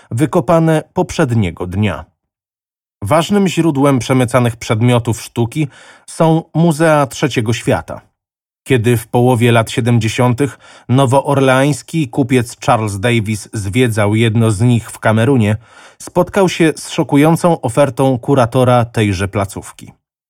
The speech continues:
Osłupiałemu Amerykaninowi zaproponowano, żeby w zamian za banknot stodolarowy wybrał sobie z ekspozycji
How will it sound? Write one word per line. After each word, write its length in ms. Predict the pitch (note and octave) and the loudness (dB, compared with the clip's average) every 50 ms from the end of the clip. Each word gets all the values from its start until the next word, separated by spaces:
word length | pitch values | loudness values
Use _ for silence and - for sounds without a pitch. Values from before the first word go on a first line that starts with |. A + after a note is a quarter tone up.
| _ _ _ _ _ _ - | _ _ _ _ _ _ -8
Osłupiałemu 760 | A#2 A2+ - - A#2 A2 - A2+ G#2 A#2 B2 A#2+ A2+ A2 A2 | -8 -6 -4 -2 -4 0 2 2 4 4 4 4 2 2 0
Amerykaninowi 880 | - G#2+ A2 A2+ A2 A2+ A2+ - A2 A2+ A2+ A2+ A2+ A#2 A2+ A2+ C#3 C#3+ - - - - - - | 0 0 2 2 2 0 0 0 2 2 4 4 4 2 2 2 0 -2 -2 -10 -20 -20 -20 -12
zaproponowano, 840 | - A2 C#3+ C3+ - D#3 C3 A#2+ D#3+ D3+ D3 C3+ A#2+ C#3+ D#3 F3 F3+ | -4 0 0 0 0 0 0 2 2 2 2 2 2 2 2 2 0
żeby 300 | C#3 D3 D#3 C3 D3+ C#3+ | 0 0 -2 0 0 -2
w 80 | A2+ G#2+ | -2 -2
zamian 400 | G#2 C#3+ D3 D#3 F3 F3 F3 E3 | 0 0 2 2 2 0 0 0
za 240 | B2 B2 C#3 B2+ A#2+ | 0 2 0 0 0
banknot 600 | G#2+ G2 C3 C3+ C3+ - - C#3+ C3 A#2+ - - | 2 0 0 0 -2 -2 -4 -4 -4 -4 -4 -8
stodolarowy 840 | - - - C#3+ C3 B2+ C3 A#2+ A#2 A#2 A#2 B2 B2+ A#2+ C#3+ D#3 D3+ _ - - - - - - | -20 -12 -8 -6 -2 0 0 2 2 2 2 2 0 0 -2 -4 -4 _ -14 -20 -20 -20 -12 -4
wybrał 320 | A#2+ D#3+ D#3+ G3 G3+ F3+ | -4 -2 0 0 0 0
sobie 300 | E3+ - F#3 E3 F3+ F3 | 0 -2 -4 0 0 -2
z 100 | - - - | -2 -2 -6
ekspozycji 840 | D3+ - - - - D3 C3+ A#2+ C#3+ C3+ A#2+ - C#3+ C#3 C3+ A#2+ | -6 -6 -6 -4 0 0 2 2 0 -2 -2 -4 -2 -2 -2 -2